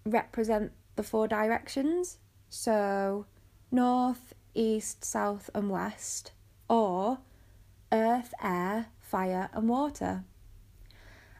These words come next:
And, yeah, there's the four directions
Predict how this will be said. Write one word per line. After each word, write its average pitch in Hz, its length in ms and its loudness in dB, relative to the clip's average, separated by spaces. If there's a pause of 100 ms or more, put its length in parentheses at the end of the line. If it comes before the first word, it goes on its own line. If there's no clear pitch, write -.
(340)
And, 233 520 2 (2000)
yeah, 262 180 4
there's 233 260 2
the 277 100 2
four 330 220 2
directions 247 1000 2